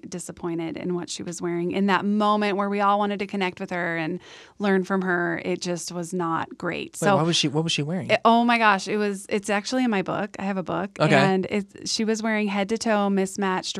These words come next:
Speaker 1: red leather.
Speaker 2: What?
Speaker 1: Yeah, and
Speaker 2: Leather?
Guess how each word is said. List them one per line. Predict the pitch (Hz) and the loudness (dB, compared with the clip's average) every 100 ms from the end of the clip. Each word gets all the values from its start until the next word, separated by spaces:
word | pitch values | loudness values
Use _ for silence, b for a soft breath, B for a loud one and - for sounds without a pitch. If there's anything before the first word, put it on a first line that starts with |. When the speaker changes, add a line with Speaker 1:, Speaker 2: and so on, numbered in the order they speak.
| 185 | -8
Speaker 1:
red | 180 185 185 185 185 - | -4 -2 0 -2 -4 -6
leather. | 185 185 170 175 202 262 302 b b | -6 -4 -4 -4 -4 -6 -8 b b
Speaker 2:
What? | - 139 170 220 247 | -4 -2 0 0 0
Speaker 1:
Yeah, | 208 220 220 202 190 - | 0 6 8 8 6 2
and | 220 214 214 214 143 | 4 4 4 0 0
Speaker 2:
Leather? | 156 233 147 147 | 2 4 4 2